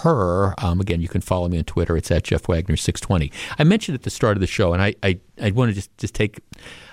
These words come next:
I, I hope you will forgive me for being a little bit self-indulgent, but it's, it's, I said earlier, it's kind of a bittersweet day today.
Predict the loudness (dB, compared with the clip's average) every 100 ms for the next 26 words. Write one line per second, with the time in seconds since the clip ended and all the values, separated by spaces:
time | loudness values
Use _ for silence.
0 | -8 -4 4 4 4 2 0 -2 -4 0
1 | 2 0 0 0 2 2 2 2 0 0
2 | 0 2 0 2 2 0 -2 0 2 2
3 | -2 -8 -8 -8 -10 -6 0 2 4 2
4 | -2 -2 0 0 0 0 0 0 0 2
5 | 2 2 2 2 4 4